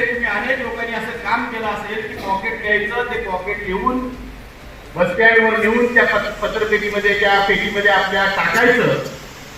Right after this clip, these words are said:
आणि त्या पेटीमध्ये टाकल्यानंतर ते कधीतरी तीन दिवसांनी, चार दिवसांनी त्या टेबलवरच्या उपसंपादकाच्या मनात आलं तर ती बातमी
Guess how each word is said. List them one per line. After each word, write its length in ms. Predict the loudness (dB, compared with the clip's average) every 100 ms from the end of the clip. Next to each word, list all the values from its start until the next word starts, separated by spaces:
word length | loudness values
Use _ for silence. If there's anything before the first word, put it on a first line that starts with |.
| -18 -18 -18 -18 0
आणि 180 | 4 6
त्या 100 | 4
पेटीमध्ये 500 | 4 4 4 4 4 4
टाकल्यानंतर 680 | 4 2 2 2 0 2 2
ते 140 | 0
कधीतरी 540 | 2 2 4 4 2
तीन 280 | 2 4 4
दिवसांनी, 560 | 4 2 4 4 4 2
चार 320 | 4 6 6 4
दिवसांनी 520 | 2 2 4 4 2
त्या 160 | 2
टेबलवरच्या 640 | 2 4 4 4 2 4 4
उपसंपादकाच्या 960 | 4 2 0 2 2 2 0 0 0
मनात 360 | 0 4 6 6
आलं 240 | 4 2 0
तर 160 | -2 0
ती 60 |
बातमी 320 | 2 2 0